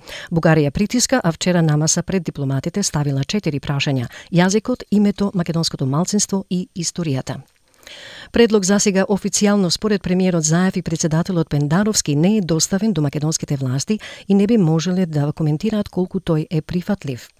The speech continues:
Но премиерот Заев уште еднаш изрази подготвеност за компромис и ги охрабри работните групи и историската комисија да продолжат на изнаоѓање решение за отворените спорови. Председателот Стево Пендаровски вели дека не се подготвени на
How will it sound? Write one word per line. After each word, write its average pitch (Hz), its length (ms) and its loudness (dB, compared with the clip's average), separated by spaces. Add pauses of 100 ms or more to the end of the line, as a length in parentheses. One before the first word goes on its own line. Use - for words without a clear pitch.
(380)
Но 208 100 4
премиерот 165 400 4
Заев 160 320 4
уште 180 300 0
еднаш 196 300 2
изрази 196 400 2
подготвеност 202 760 -2
за 160 140 2
компромис 208 580 2
и 160 60 2
ги 139 180 0
охрабри 175 440 0
работните 165 420 0
групи 170 280 0
и 170 40 2
историската 160 560 -2
комисија 185 480 0 (220)
да 190 60 2
продолжат 165 560 0
на 143 320 2
изнаоѓање 180 680 2
решение 156 560 2
за 143 160 -2
отворените 139 540 -2
спорови. 147 460 0 (480)
Председателот 156 600 2
Стево 156 260 0
Пендаровски 151 520 0
вели 143 200 0
дека 139 220 -2
не 139 200 0
се 208 120 -2
подготвени 190 680 0
на 147 220 0